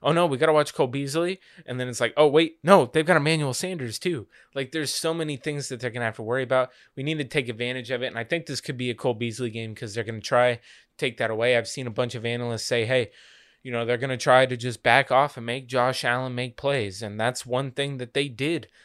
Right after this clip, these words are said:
last year, was make Josh Allen try to beat them big with his arm and made him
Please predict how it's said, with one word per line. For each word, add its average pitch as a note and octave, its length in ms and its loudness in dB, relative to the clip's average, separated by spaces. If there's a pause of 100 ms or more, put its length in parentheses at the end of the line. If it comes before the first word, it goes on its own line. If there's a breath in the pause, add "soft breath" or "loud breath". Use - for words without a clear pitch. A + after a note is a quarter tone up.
(180 soft breath)
last A2+ 340 -2
year, B2 160 -4
was A#2 380 -4
make B2+ 320 -4
Josh B2 340 2
Allen B2+ 540 -6
try B2 460 2
to A#2 360 -8 (120)
beat B2+ 220 -6
them C3 240 -6
big C3 320 0
with A#2+ 140 -6
his A2+ 180 -6
arm B2+ 380 -2 (880)
and C3 400 -4 (560 loud breath)
made D3 400 0
him F3 400 -6